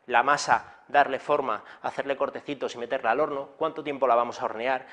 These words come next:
qué tiempo tiene que estar la, la masa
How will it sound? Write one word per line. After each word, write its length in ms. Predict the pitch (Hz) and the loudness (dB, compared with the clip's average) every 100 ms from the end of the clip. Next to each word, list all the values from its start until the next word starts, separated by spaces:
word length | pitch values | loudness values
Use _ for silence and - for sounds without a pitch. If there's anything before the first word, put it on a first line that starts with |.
| - | -6
qué 120 | 160 | -4
tiempo 320 | 143 170 165 143 | -2 -4 -4 -6
tiene 200 | 139 131 | -6 -8
que 80 | |
estar 400 | 123 - 143 - - _ _ _ - | -10 -2 -2 -2 -14 _ _ _ -4
la, 380 | 143 117 - - - | 2 2 0 -20 -20
la 460 | 107 123 135 123 127 | -10 -8 -2 4 6
masa 560 | 147 - 151 120 - | 6 4 2 2 0